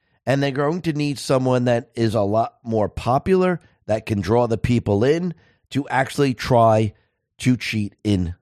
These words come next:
the election. And it looks like we got a confirmation that Biden is going to be dropping out. Trump was being interviewed,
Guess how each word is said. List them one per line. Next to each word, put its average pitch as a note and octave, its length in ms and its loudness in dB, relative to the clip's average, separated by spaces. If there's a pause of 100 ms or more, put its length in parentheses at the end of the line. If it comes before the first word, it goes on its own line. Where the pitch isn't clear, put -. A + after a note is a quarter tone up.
(100)
the G#2 140 0
election. G#2+ 580 0 (200)
And C3 120 -2
it C3 120 -6
looks G#3+ 260 0
like E3 160 -4
we D3+ 140 -6
got C3 180 -4
a A2+ 60 -8
confirmation C3 1080 -6 (400)
that C3+ 240 -4
Biden E3 500 -2
is D#3+ 300 -4
going B2+ 300 -6
to C#3+ 60 -10
be C3 120 -6
dropping A#2 460 -2
out. F#3+ 260 0
Trump F#2+ 280 -4
was F2+ 120 -6
being A2 340 -4
interviewed, B2+ 600 -4